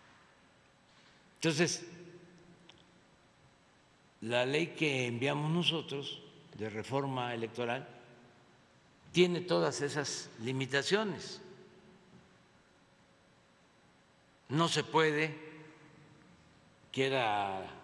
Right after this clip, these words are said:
lo más importante, reducir el número de legisladores de quinientos a trescientos.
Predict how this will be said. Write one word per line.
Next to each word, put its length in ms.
lo 160
más 360
importante, 760
reducir 880
el 160
número 400
de 140
legisladores 1080
de 840
quinientos 580
a 140
trescientos. 880